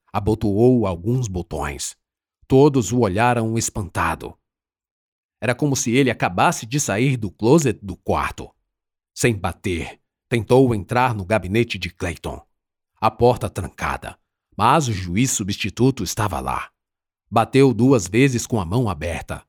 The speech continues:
Fortes pancadas. Demorou um pouco, e quando ele ia soltar dois socos dessa vez, a porta se abriu. Abraão entrou e Clayton, surpreso com a abordagem,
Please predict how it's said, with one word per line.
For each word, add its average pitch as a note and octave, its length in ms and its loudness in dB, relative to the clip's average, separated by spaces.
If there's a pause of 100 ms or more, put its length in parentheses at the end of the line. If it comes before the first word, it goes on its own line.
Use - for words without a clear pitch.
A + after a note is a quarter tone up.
(340)
Fortes - 480 0
pancadas. F2+ 800 -4 (500)
Demorou A#2 380 4
um A2+ 100 0
pouco, A2+ 560 2 (400)
e A#2+ 80 -10
quando C3 480 0
ele A#2 160 2
ia B2+ 220 2
soltar G#2+ 560 -2
dois A#2+ 240 2
socos C3 500 0
dessa F#2 300 -4
vez, D#2 380 -8 (320)
a F#2+ 100 -2
porta A#2 400 0
se - 160 -4
abriu. C#2 420 -8 (560)
Abraão G#2+ 480 -2
entrou A2 440 2
e G2 40 -4
Clayton, A#2 640 -2 (180)
surpreso B2+ 680 0
com G#2 260 -4
a G#2+ 180 2
abordagem, D2+ 800 -4